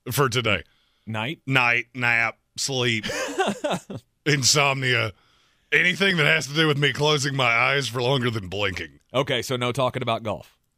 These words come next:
Speaker 2: Uh, there you go. Uh,
Speaker 1: Uh,
Speaker 2: moving
Speaker 1: well, I mean, the golf this week is at, uh, at Harbortown, which if you can't score at Harbortown, you can't score anywhere.
Speaker 2: Harbortown, is that next to Flavortown?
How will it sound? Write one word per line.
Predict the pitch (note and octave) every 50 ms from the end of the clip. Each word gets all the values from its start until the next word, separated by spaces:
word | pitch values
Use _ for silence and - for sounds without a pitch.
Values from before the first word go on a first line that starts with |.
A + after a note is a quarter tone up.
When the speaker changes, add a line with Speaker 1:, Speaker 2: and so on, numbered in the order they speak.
| _ -
Speaker 2:
Uh, | G2 G2 F#2+ E2 -
there | - G2+ G2+ F#2 G2
you | G2+ F2+
go. | F2 E2 - _ _ _ _ _ -
Uh, | G2
Speaker 1:
Uh, | A2 C#3 C#3 C#3 D3 D#3
Speaker 2:
moving | D#3 D#3
Speaker 1:
well, | F#3+ G3 F3+ D3+ D3+ D3+
I |
mean, | D#3+ E3+ E3
the | D3+ C#3+
golf | D3 F3 F#3+ F3 C#3 B2
this | E3 F#3+ F#3+ -
week | D#3+ D#3 D#3 C#3+ C3 A#2+
is | C3+ B2+ A#2 A2+
at, | B2 A#2 A#2 A2 G#2 G#2 A#2+
uh, | A2+ G#2 G2 F#2+ F#2+ G2
at | A2 A#2 A#2 A2+ A2 G2+
Harbortown, | F#2+ B2+ D#3+ D#3+ B2+ G#2+ G2+ G2 G#2+ G2 F#2 F2+ F#2 - - _ _ _ _ _ _ _ _ _ _ _ _ _ _ _ -
which | F#2+ G#2+ G#2+ G2+
if | G#2+ G#2 G#2
you | A2 A#2
can't | A2 B2+ C3 C#3+ C3+ -
score | - D3 D3 C#3+
at | C#3 C3
Harbortown, | F#3+ A#3 A3 E3+ D3+ A#2 C#3 C3+ C3 C3+ C3+ C3 C#3 _
you | - F#2+ G#2+ -
can't | - B2+ A#2+ C3 C3
score | - - A2+ F#2+ G2 G#2+ -
anywhere. | A#2+ G#2+ G2+ F#2+ F#2 F2 C#2
Speaker 2:
Harbortown, | - D#3+ E3 E3 D3+ C#3 B2+ - C3 A#2 A2+ A2 A2
is | G#2 G2+
that | B2+ B2+ C3 C3
next | C3 B2+ B2+ -
to | - A2+
Flavortown? | - - B2 C3 D#3+ E3+ F3 F3+ - G3+ G3 G#3 G#3+ G#3+ G#3